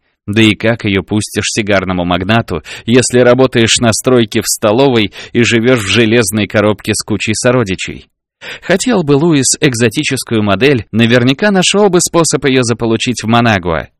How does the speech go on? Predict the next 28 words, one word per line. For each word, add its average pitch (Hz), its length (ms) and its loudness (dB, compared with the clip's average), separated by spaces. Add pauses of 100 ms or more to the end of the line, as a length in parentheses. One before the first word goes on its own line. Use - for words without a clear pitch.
(320)
Столицы 110 600 0
во 107 140 4
все 104 220 -2
времена 101 440 0
притягивали 98 640 -2
женственность 104 880 -2
возможностью 113 920 0
зацепиться 110 680 -2
за 135 180 2
мужественность. 90 920 -2 (600)
А 101 140 2
Джи 143 300 0
всего 160 340 2
лишь 139 220 2
стала 127 540 0
собой 117 520 -2
обычной, 104 640 -6 (180)
без 98 300 0
милой 139 280 -4
дурацкой 90 480 -2
шапочки, - 680 -6 (280)
без 90 220 -6 (140)
формы. 73 400 -6 (640)
И 131 140 2
это, 190 200 -2
чёрт 107 300 -4
возьми, 87 440 -2 (160)
подкупало. 80 680 -8